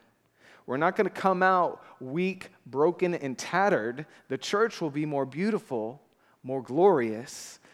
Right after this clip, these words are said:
more powerful, and more pure than she's ever been. Amen? That's the storyline we're on.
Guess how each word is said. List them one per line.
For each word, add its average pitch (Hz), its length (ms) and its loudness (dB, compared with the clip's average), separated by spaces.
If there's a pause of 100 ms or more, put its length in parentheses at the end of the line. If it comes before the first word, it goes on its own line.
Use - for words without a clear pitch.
(140)
more 131 160 -2
powerful, 151 840 6 (140)
and 139 80 -8
more 139 160 0
pure 143 640 4
than 151 140 -2
she's 160 240 -2
ever 139 180 2
been. 127 260 0 (380)
Amen? 156 420 2 (460)
That's 202 320 8
the 214 80 0
storyline 180 640 2
we're 151 180 2
on. 143 320 2